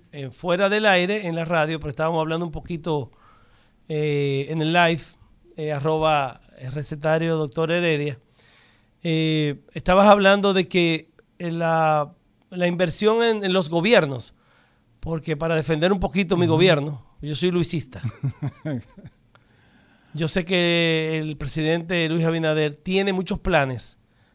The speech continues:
Speaker 1: para odontología, pero está muy con-, está muy concentrado todo lo que es el gabinete de salud en lo que es la pandemia. Pero de todas maneras, eh, tú como científico, estudiador, profesor, tienes mucho, muchas estadísticas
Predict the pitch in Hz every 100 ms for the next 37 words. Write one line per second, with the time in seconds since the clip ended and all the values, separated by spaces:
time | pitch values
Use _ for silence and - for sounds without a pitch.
0 | _ 160 170 160 156 170 170 160 147 -
1 | _ _ _ _ _ _ - 180 160 190
2 | 196 196 196 - - 214 226 233 214 180
3 | 165 165 151 147 165 170 175 170 170 160
4 | 165 156 160 156 156 135 131 _ _ _
5 | - 160 139 156 156 151 127 120 113 107
6 | - _ _ _ - 165 170 202 220 196
7 | 185 214 - _ _ _ _ _ - 165
8 | 160 156 143 139 - 180 196 196 170 151
9 | 180 185 180 160 165 170 165 165 160 160
10 | 143 143 - 160 151 151 160 170 165 156
11 | - 147 151 - 185 160 170 - _ _
12 | - 202 202 214 220 202 190 165 196 214
13 | 196 160 175 - 147 135 123 -